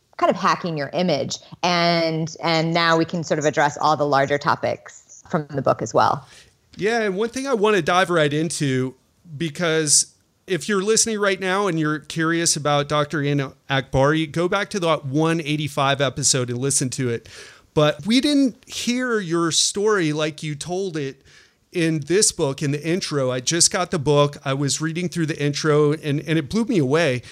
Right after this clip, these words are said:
Speaker 2: And can you tell a little bit about that story and how that story led you to writing this book?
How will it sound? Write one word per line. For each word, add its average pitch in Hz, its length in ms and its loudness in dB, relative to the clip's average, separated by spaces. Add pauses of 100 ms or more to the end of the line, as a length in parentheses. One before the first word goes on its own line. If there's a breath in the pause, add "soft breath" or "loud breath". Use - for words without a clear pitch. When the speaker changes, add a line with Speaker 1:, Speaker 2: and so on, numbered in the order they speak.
(220 loud breath)
Speaker 2:
And 160 160 -2
can 214 140 -4
you 247 100 0
tell 214 340 0
a 214 40 4
little 185 260 2
bit 185 160 0
about 160 240 0
that 151 180 0
story 160 400 0
and 135 80 -2
how 160 240 -2
that 151 260 -2
story 156 340 -2
led 135 380 -4
you 135 140 0
to 127 200 -8
writing 131 480 -2
this 107 180 2
book? - 360 -8